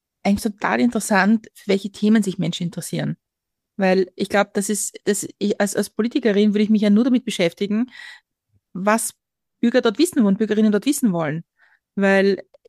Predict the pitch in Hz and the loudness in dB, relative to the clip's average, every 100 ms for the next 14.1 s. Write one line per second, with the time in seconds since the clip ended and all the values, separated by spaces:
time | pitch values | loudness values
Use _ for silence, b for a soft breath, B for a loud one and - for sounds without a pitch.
0 | _ _ 208 214 226 240 240 233 B B | _ _ -2 2 4 6 4 2 B B
1 | - 220 220 214 214 208 214 208 202 220 | -8 -6 0 4 4 2 0 -2 0 -4
2 | 220 220 247 208 196 202 202 214 220 - | -2 -2 0 -2 -2 0 2 2 0 -6
3 | - 214 214 208 214 208 _ _ _ _ | -4 2 4 4 2 0 _ _ _ _
4 | - 220 202 - 226 220 208 202 226 - | -4 -2 -2 -4 0 2 2 0 0 -2
5 | 196 170 - 190 185 220 - - - _ | -2 -2 -2 -2 0 -2 -6 -12 -16 _
6 | _ _ _ _ _ _ _ - 247 226 | _ _ _ _ _ _ _ -2 0 2
7 | 208 196 240 208 202 196 190 - 202 196 | 0 0 0 0 -2 -2 -2 0 2 4
8 | 175 180 190 202 190 208 - 202 196 196 | 2 0 0 0 2 0 -2 -2 0 2
9 | 190 196 196 196 190 202 190 185 190 190 | 2 0 -2 0 0 2 2 2 2 0
10 | 185 190 190 - 170 262 - _ _ _ | 0 -4 -4 -6 -6 -8 -10 _ _ _
11 | 285 311 262 B B _ - - 196 247 | 2 2 2 B B _ -16 -6 0 0
12 | 233 _ 247 285 269 _ 240 - 285 - | 0 _ -2 0 -2 _ -6 -2 -2 -2
13 | _ - 233 247 - 233 226 214 - 220 | _ -4 -2 -2 0 0 0 -4 0 2
14 | 240 | 2